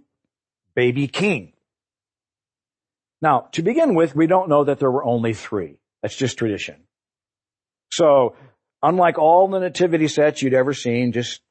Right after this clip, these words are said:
can the notion of three. And actually, they probably weren't there. They, they arrived probably several years later, uh, and, uh,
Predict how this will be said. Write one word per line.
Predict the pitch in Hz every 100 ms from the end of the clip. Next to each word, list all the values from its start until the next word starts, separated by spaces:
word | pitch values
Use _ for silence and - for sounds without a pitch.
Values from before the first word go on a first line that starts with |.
| _
can | - 135 139
the | 135
notion | 127 127 127
of | 127 123
three. | 104 101 104 104 _ _ _ _ _ _ -
And | 175
actually, | 269 349 180 170
they | 170 170
probably | 170 185 208 185
weren't | 139 135 139 -
there. | 220 220 110 76 _
They, | 135 135
they | 143
arrived | 143 135 143 139 123 -
probably | - 196 214 143 117 135 135 _ _
several | - 196 220 208 180
years | 165 147 143
later, | 143 185 214 117 98 127 - _ _ _ _
uh, | 131 120 120 -
and, | 143 135 135 131 123 139
uh, | 135 120